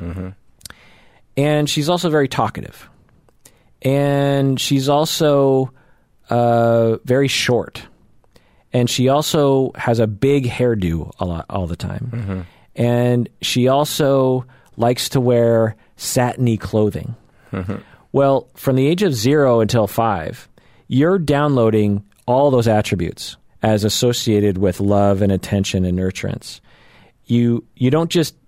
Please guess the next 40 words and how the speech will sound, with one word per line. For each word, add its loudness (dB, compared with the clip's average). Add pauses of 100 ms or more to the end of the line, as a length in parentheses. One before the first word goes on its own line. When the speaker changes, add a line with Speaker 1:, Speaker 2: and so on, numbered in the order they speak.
(100)
Speaker 2:
you 0
don't 0
just -2
absorb 2
the 2
nurturance, -2
you 2
absorb 0 (600)
everything 0
about 0
that, -4 (220)
the 0
tone -2
of 0
her 0
voice, -4 (180)
the -4
look 0
of 0
her 2
hair, -2 (520)
the, 2
how -4
much -2
she -6
talks, -2
the 0
way 2
her 0
clothing 0
feels -6
as -6
she -8
hugs -6
you. -8 (720)
And 0
all 2
those 0
things 0
become 0